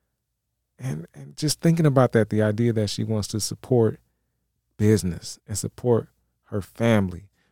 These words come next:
But that's not the end of the story. There, there was a whole journey along the way. You see, Tamyra was born in Chicago, grew up in the suburbs of Houston.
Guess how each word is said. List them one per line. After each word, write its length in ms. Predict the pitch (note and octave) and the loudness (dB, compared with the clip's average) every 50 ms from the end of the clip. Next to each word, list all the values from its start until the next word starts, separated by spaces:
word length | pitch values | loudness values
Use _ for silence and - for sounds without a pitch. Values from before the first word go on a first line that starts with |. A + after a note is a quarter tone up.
| _ _ | _ _
But 160 | - A2 - - _ _ _ | -6 -6 -6 -6 _ _ _
that's 220 | - C3 C3 - | -6 -4 -2 -2
not 240 | D#3 D3 B2 B2+ - | -2 -2 -2 -2 -4
the 200 | - A#2 A#2 B2 | -2 0 2 2
end 120 | B2 A#2 A2+ | 2 2 0
of 80 | G2+ | -4
the 80 | G2+ F#2+ | -6 -10
story. 400 | - - - C#3+ C3+ A2+ G2 F#2 | -10 -4 -2 0 0 0 0 0
There, 260 | G2+ A#2 A#2+ A#2+ A#2 | 0 0 0 0 0
there 180 | - - B2+ B2 | -2 -2 0 0
was 140 | A#2+ A2+ | 0 0
a 100 | G#2 G2+ | -2 -4
whole 360 | F2+ F#2 A2+ B2 B2 A#2+ A#2+ A2 | -4 -2 0 2 2 2 0 -2
journey 600 | G#2 G#2+ A#2 A#2+ B2 B2 A2+ G#2 G#2 G2+ F#2+ _ _ _ _ _ _ _ _ _ _ _ _ _ | -2 0 0 2 2 0 0 -2 -2 -4 -8 _ _ _ _ _ _ _ _ _ _ _ _ _
along 380 | - A2 A2 A#2 A#2+ A#2 A2+ G#2+ | -2 0 2 2 4 2 2 0
the 80 | G#2 G2+ | 0 2
way. 220 | A#2 C3+ C3+ B2 | 2 4 4 4
You 120 | A#2 A2 | 2 0
see, 220 | G#2 - B2+ A#2 G#2 | -2 -4 -4 -4 -4
Tamyra 640 | - - G2 G#2+ A#2+ B2+ C#3 D3 C3 A#2+ A2+ G#2 G2 _ _ _ _ _ _ _ _ _ _ _ | -6 -8 -10 -2 0 2 4 4 4 4 2 0 -2 _ _ _ _ _ _ _ _ _ _ _
was 140 | G#2+ G2 F#2+ | -18 -16 -8
born 340 | G2+ A#2 B2 B2 A#2+ A#2 | -2 2 2 4 4 4
in 100 | A#2 A2+ | 4 2
Chicago, 800 | G#2+ - - A2 - - A#2 A2 G2+ G2 F#2+ G2+ G2 G#2+ G#2+ A2 - _ _ _ _ _ _ _ _ _ _ _ - | 0 0 -2 -4 -2 0 0 0 0 0 -2 -4 -6 -6 -8 -10 -14 _ _ _ _ _ _ _ _ _ _ _ -6
grew 260 | G#2+ A#2+ C3 C3+ C3 | 0 4 6 6 6
up 140 | B2+ - - | 4 4 2
in 80 | A#2+ | -2
the 80 | A#2 G#2+ | -2 -2
suburbs 540 | - - B2 A#2 A2 A2 A2+ A2 G#2+ G#2 G#2+ | -2 0 0 0 2 2 2 0 0 -2 -4
of 100 | G#2+ G#2 | -8 -4
Houston. 540 | - B2 A#2 G#2 - - A2 G#2+ G#2 G#2+ G#2+ | -2 0 0 0 -2 -4 -6 -6 -6 -8 -12